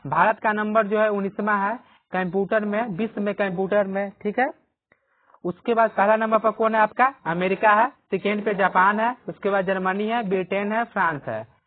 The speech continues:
और आपका उन्नीसवाँ नंबर पे आपका भारत है। ठीक है, नेक्स्ट पॉइंट है आपका कंप्यूटर के एक भाग से दूसरे भाग में सिग्नल भेजने वाली इलेक्ट्रॉनिक पथ को बस कहते हैं।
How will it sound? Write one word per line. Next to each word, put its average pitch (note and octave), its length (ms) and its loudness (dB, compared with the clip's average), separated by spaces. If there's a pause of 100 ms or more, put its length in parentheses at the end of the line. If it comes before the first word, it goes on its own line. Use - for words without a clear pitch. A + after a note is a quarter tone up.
(240)
और D#3+ 80 2
आपका F#3 240 0
उन्नीसवाँ G3 440 -4
नंबर G#3 300 -2
पे G3+ 80 -4
आपका G3 300 -2
भारत D3+ 380 -2
है। G#2 160 -12 (160)
ठीक G#3+ 160 -4
है, C4 140 -4 (1500)
नेक्स्ट F3+ 320 -4
पॉइंट G#3+ 320 0
है A3+ 80 4
आपका G3+ 340 2 (400)
कंप्यूटर G3+ 600 0
के A3+ 200 -2
एक A3 240 0
भाग F#3+ 360 2
से G#3 180 -2
दूसरे G#3 400 -2
भाग G3 320 2
में F#3+ 260 -4 (420)
सिग्नल G3 360 0
भेजने G3 400 -2
वाली G3 320 2 (100)
इलेक्ट्रॉनिक F#3+ 680 -2
पथ G3 220 0
को F#3 200 -2 (340)
बस F#3+ 360 0
कहते D3+ 300 -2
हैं। G#2+ 240 -12